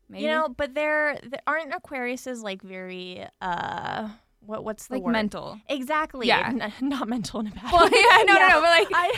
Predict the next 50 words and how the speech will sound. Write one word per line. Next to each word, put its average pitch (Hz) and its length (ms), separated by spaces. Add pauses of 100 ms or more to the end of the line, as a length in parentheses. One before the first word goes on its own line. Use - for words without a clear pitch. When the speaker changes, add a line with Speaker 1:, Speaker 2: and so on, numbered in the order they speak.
(120)
Speaker 2:
I - 80
Speaker 1:
in 349 100
Speaker 2:
know - 20
Speaker 1:
their 349 140
Speaker 2:
what 359 100
you 262 60
Speaker 1:
heads. 247 180
Speaker 2:
mean. 240 120
Yeah, 262 160
Speaker 1:
Yeah, 233 240
Speaker 2:
yeah, 233 100
Speaker 1:
like, 269 120
Speaker 2:
in 294 140
your 320 160
head. 226 380
Speaker 1:
yeah. 226 440
Speaker 2:
Yeah. 220 520
Uh, - 40
well, 262 360
happy 262 400
birthday. 226 480
Speaker 1:
Thank 226 360
you. 208 320
Speaker 2:
I 214 100
hope 220 260
it's - 160
an 208 60
excellent 208 440
day, 190 220
and 190 80
hopefully 190 400
we 180 100
get 180 140
a 170 40
little 165 220
bit 151 140
of 175 100
sun. 202 480
Speaker 1:
<laughs> 269 60 (500)
Speaker 2:
Um, 220 400
so, 269 300
Amanda, 233 720
uh, 214 280 (320)
like 214 160
I 202 120
said, 202 320
thanks 208 220
for 214 140
being 190 280
here. 185 400